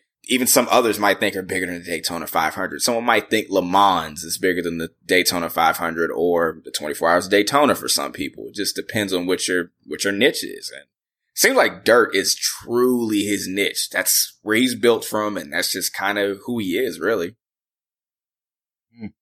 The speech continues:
Speaker 2: I will say this, you know, Larson is just definitely not where he, uh, maybe not where we usually see him, uh, especially, uh, after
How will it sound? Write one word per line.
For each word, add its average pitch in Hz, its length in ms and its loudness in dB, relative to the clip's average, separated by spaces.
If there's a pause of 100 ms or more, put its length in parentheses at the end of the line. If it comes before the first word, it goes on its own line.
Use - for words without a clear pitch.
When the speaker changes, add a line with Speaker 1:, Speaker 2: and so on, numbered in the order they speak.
Speaker 2:
I 170 120 6
will 180 120 0
say 143 220 4
this, 120 380 -4
you 139 120 2
know, 127 200 -6
Larson 170 540 -2 (260)
is 123 320 -4
just 147 340 2 (200)
definitely 147 400 4
not 131 280 0
where 123 220 2
he, 117 640 -6 (300)
uh, 117 80 -2 (200)
maybe 151 240 4
not 143 220 2
where 127 160 0
we 120 160 -6
usually 123 440 -4
see 147 320 0
him, 151 320 0 (420)
uh, 120 580 2
especially, 139 640 2
uh, - 280 0
after 117 480 -2